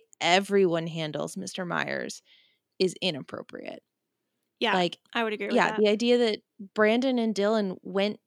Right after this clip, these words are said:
Speaker 1: to his house and then, like, I don't know, he goes to the beach and is talking to Dylan,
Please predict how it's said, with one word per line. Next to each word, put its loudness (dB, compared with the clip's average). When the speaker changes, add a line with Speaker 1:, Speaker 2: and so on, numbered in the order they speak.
Speaker 1:
to -4
his -4
house -2
and 4
then, 2
like, -2
I 2
don't -2
know, -4
he -4
goes 2
to -6
the 0
beach -2
and -4
is -8
talking -4
to -10
Dylan, 2